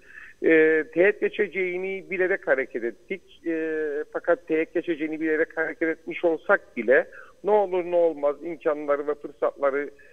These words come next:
e, bir şekilde değerlendirelim, e, dedik ve dün akşamki Başbakanlıkta oluşan kriz masası sonrasında bizim elimizde bulunan envanterleri, e, dört ayrı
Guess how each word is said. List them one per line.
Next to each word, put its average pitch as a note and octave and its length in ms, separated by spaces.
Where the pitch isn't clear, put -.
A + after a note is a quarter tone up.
e, D#3 60
bir D3+ 80
şekilde C#3+ 520
değerlendirelim, C3+ 800
e, C3 100
dedik A#2+ 480
ve D#3 100
dün E3 120
akşamki E3 760
Başbakanlıkta E3+ 720
oluşan D3 460
kriz E3 220
masası D3+ 380
sonrasında C#3+ 720
bizim E3 220
elimizde D3+ 520
bulunan C3+ 420
envanterleri, C3+ 920
e, C#3+ 80
dört E3 160
ayrı C#3+ 460